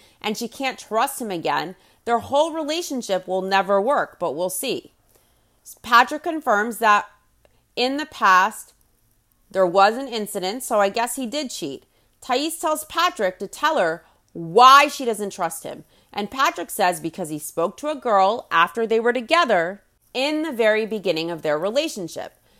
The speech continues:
And Thais tells Patrick he told her they hooked up too. Patrick says they just kissed. Thais says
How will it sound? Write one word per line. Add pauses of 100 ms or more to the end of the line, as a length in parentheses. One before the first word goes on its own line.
(160)
And
Thais
tells
Patrick (200)
he
told
her
they
hooked
up
too. (460)
Patrick
says
they
just
kissed. (180)
Thais
says